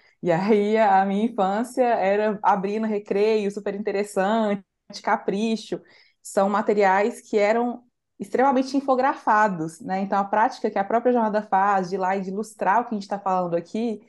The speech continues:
são, eram recursos que as revistas já usavam, já usavam há muito tempo.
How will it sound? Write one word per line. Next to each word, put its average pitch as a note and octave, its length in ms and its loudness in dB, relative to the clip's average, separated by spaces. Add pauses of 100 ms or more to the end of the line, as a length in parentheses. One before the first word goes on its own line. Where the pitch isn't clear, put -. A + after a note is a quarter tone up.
(280)
são, G3 220 2
eram F#3+ 200 6
recursos G#3+ 680 0
que G#3 240 -2
as G#3+ 140 0
revistas A#3 640 2
já A3 140 6
usavam, A3 480 0
já G3 140 0
usavam F#3+ 400 2
há - 20 -4
muito G3+ 220 -8
tempo. G3 500 -8